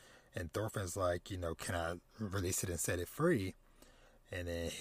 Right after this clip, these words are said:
Halfdan's like, "It will not last long if you do, 'cause it's weak and couldn't cross the sea.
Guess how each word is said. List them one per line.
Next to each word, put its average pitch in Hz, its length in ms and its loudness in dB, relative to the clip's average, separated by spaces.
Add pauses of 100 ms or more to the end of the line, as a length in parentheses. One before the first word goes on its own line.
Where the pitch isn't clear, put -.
(160)
Halfdan's 92 520 0
like, 85 240 0
"It 95 160 0
will 92 140 4
not 98 220 4
last 127 300 4
long 98 260 4
if - 200 -4
you 87 60 -2
do, 101 400 2 (380)
'cause 98 280 0
it's - 180 2
weak 98 520 -4 (100)
and 85 120 -4
couldn't 101 300 -2
cross 92 300 2
the 92 100 -6
sea. 104 400 0